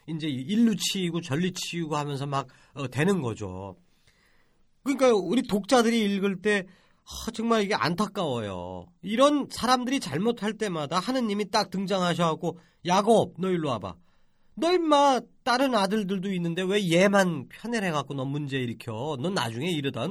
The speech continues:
크게 후회한다. 정신 차릴래?" 이런 식으로 딱 드러나시게 경고하셨다면 야곱이 정신 차렸겠죠. 근데 개입 안 하셔요. 형들이나 요셉이나 뭐 누구에게나.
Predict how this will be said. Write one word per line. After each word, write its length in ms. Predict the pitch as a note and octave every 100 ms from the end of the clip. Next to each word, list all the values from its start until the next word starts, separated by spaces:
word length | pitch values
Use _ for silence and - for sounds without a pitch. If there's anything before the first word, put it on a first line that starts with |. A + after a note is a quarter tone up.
| G3+
크게 380 | - - - C4
후회한다. 640 | - A#3+ G3 D#3+ B2+ G3+ - _
정신 320 | - F3 G#3+ G#3+
차릴래?" 500 | G3+ G3 F#3 C4 D4 _ _ _ _ _ _
이런 300 | G#3 A#3 A#3+
식으로 340 | F#3 G3 G#3 G3 -
딱 240 | F3 F#3
드러나시게 680 | - F#3 E3 D3+ D#3 D#3+ D#3 _
경고하셨다면 1000 | D#3 E3+ D#3+ C#3+ C3 C3+ C3 B2+ A3+ C4+ _ _ _ _ _ E3+
야곱이 600 | F3+ F3 D#3 D#3 D3 C3
정신 300 | - D3 B2
차렸겠죠. 600 | - E3+ E3+ F#2+ - D#2 - _
근데 200 | - D4+
개입 260 | A#3+ C#4 E4+
안 160 | D#4+ C4+
하셔요. 380 | G#3 E3 A#2+ - _ _ _ _ _ _ -
형들이나 840 | - D4+ A#3+ B2 F#2+ F#2+ D#3 A3
요셉이나 720 | A#3 A#3+ A#3 A3 G#3 G3+ G3+
뭐 140 | G3
누구에게나. 580 | F#3 A#3 A#3+ F#3 C#3 F#2